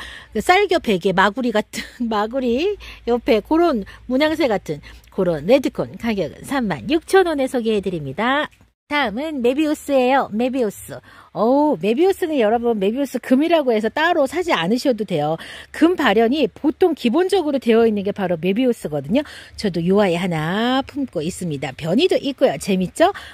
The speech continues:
메비우스 가격은 십만 원이고요. 직경 이십 센치 화분에 심어져 있습니다. 메비우스 아직 품어보지 않으셨다면 요번 기회에 한번 눈여겨보시기 바랍니다.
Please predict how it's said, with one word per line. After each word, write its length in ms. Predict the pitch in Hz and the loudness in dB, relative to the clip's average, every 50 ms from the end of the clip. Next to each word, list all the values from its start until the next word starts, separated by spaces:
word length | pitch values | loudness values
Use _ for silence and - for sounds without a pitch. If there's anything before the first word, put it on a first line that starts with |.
| - - | -6 0
메비우스 600 | 254 320 349 349 359 311 294 - - 185 165 175 | 2 4 4 6 4 4 2 -2 -6 -10 -10 -6
가격은 380 | - 233 202 170 170 139 143 180 | -4 -4 -2 -2 -4 -6 -6 -8
십만 380 | - - 359 392 403 403 403 359 | -8 -6 -2 0 2 2 2 2
원이고요. 400 | 330 262 214 160 156 240 277 220 - - - - - | 0 -2 -2 -2 0 0 0 -2 -2 -8 -18 -20 -8
직경 380 | - - 277 - - 170 165 | -6 -4 -2 0 -2 0 0
이십 240 | 220 285 330 - - | 2 2 0 0 -2
센치 300 | - 381 359 - - 330 | -2 -4 -2 0 0 2
화분에 360 | 294 320 294 262 254 233 226 | 4 4 2 2 2 0 0
심어져 400 | 233 - 262 226 208 185 208 202 | 0 0 0 0 0 0 0 0
있습니다. 640 | 196 226 - - - 220 202 185 175 220 226 185 - - - - - _ | 0 -2 -4 -4 -4 -4 -2 0 2 2 2 2 0 -6 -16 -20 -14 _
메비우스 800 | - 320 359 311 320 254 220 202 - - - 220 247 302 359 320 - | 0 2 2 4 4 2 2 0 -4 -4 -2 0 2 2 2 0 -2
아직 240 | - - 190 180 220 208 | -4 -6 -4 -4 -4 -4
품어보지 500 | - 320 311 311 294 254 220 208 185 208 | -4 -2 -2 -2 0 -2 -2 -2 0 -2
않으셨다면 680 | 170 165 208 220 185 - - 180 165 196 277 277 226 | 0 0 0 0 -2 -2 0 0 2 2 2 2 2
요번 240 | 262 269 311 349 330 | 2 2 0 0 0
기회에 200 | - 254 233 226 | 0 2 2 2
한번 260 | 247 233 185 185 180 | 2 2 0 0 0
눈여겨보시기 640 | 196 269 285 302 277 254 220 185 180 170 - - - | 0 0 2 2 2 2 2 0 -2 -4 -6 -4 0
바랍니다. 520 | 285 311 277 240 190 170 156 165 233 - | 0 2 2 2 0 0 0 0 0 0